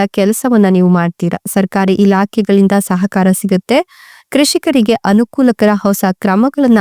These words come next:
ಅನುಸರಿಸಲಿಕ್ಕೆ ಈ ಸಂದರ್ಭದಲ್ಲಿ ಸಾಕಷ್ಟು ಲಾಭವನ್ನ ತಂದುಕೊಡುತ್ತೆ ಅಂತ ಹೇಳಬಹುದು. ಮಕ್ಕಳಾಗದೇ ಇರ್ತಕ್ಕಂಥವರ ಮನೆಯಲ್ಲಿ ಮಕ್ಕಳ ಆಗಮನ ಅವರ ಜೀವನದ ದಿಕ್ಕನ್ನೇ ಬದಲಾಯಿಸುತ್ತೆ. ಇವರಿಗೆ ಬಂಪರ್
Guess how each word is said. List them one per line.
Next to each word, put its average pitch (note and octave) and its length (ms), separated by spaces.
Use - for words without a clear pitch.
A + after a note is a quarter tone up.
ಅನುಸರಿಸಲಿಕ್ಕೆ F#3+ 680
ಈ G3 40
ಸಂದರ್ಭದಲ್ಲಿ F#3+ 800
ಸಾಕಷ್ಟು C4 440
ಲಾಭವನ್ನ G#3 640
ತಂದುಕೊಡುತ್ತೆ F#3 540
ಅಂತ F3 200
ಹೇಳಬಹುದು. F3+ 580
ಮಕ್ಕಳಾಗದೇ F#3+ 640
ಇರ್ತಕ್ಕಂಥವರ F#3+ 680
ಮನೆಯಲ್ಲಿ A3 680
ಮಕ್ಕಳ A3+ 440
ಆಗಮನ G3 560
ಅವರ F#3+ 180
ಜೀವನದ A3 440
ದಿಕ್ಕನ್ನೇ B3+ 380
ಬದಲಾಯಿಸುತ್ತೆ. F#3 760
ಇವರಿಗೆ A#3 360
ಬಂಪರ್ G3+ 500